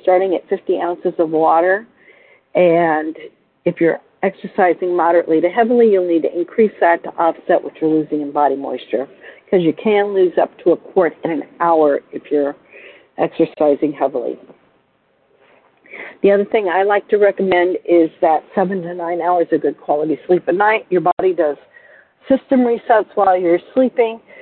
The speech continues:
It restores muscles and tissues. It stores memories. It clears out toxins. It just does a multitude of things. And it really sets your brain up for making good decisions the next day or so. So having adequate sleep and not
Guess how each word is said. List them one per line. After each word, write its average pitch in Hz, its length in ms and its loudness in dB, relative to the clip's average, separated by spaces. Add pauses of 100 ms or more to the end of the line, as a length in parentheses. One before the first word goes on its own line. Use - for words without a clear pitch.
(180)
It 185 100 4
restores 175 500 2 (160)
muscles 175 440 -4
and 175 200 -10
tissues. 254 560 -4
It 180 180 -4
stores 147 320 -2
memories. 233 600 0
It - 140 -4
clears 165 220 0
out 160 220 0
toxins. 202 440 -2
It 190 160 -4
just 185 220 -6
does 180 180 0
a 170 60 -4
multitude 185 560 -4
of 160 140 0
things. 165 320 -8 (500)
And 190 160 2
it 185 40 0
really 208 360 2
sets - 220 -2
your 175 80 0
brain 175 280 0
up - 160 -4
for 180 100 -18
making 165 300 -12
good 156 200 0
decisions 151 500 -6
the 160 80 -8
next 147 240 -4 (220)
day 135 160 2
or 135 200 2
so. 127 220 -2 (2500)
So 151 280 2 (120)
having 170 420 -4
adequate 208 460 -2 (100)
sleep 180 220 0
and 151 120 -6
not 151 260 -2